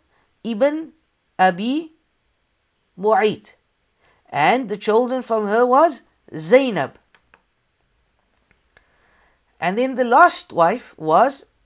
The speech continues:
Halal bint Qais ibn Nawfal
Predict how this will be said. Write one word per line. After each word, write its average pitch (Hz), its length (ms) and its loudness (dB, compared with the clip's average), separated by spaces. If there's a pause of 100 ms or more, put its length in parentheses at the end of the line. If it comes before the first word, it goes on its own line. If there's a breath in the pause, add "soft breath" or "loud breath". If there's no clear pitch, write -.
(420)
Halal 208 760 2
bint 202 360 -12
Qais 294 500 -4 (440)
ibn 202 360 -4
Nawfal 202 500 0